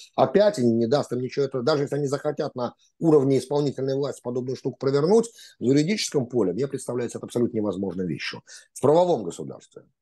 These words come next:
А Евросоюз и страны Евросоюза правовые государства, и С Ш А считает, что она тоже правовое государство, несмотря на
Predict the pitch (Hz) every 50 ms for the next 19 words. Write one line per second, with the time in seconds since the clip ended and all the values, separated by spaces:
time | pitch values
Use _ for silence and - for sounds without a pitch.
0 | _ _ - 104 104 107 101 107 107 - - 98 107 113 117 113 104 - - _
1 | _ - - - - - 110 107 104 107 104 104 104 - 117 120 107 117 - 143
2 | 147 160 190 233 202 170 139 123 - 120 113 113 107 - - 104 98 - 101 -
3 | - 147 170 180 180 - - - _ _ _ - - - - 185 180 165 143 -
4 | - 135 135 131 - 123 92 82 73 - 78 78 73 71 69 64 65 67 76 -
5 | - 104 107 170 90 - - 95 117 135 131 - 107 101 110 139 127 104 110 110
6 | 101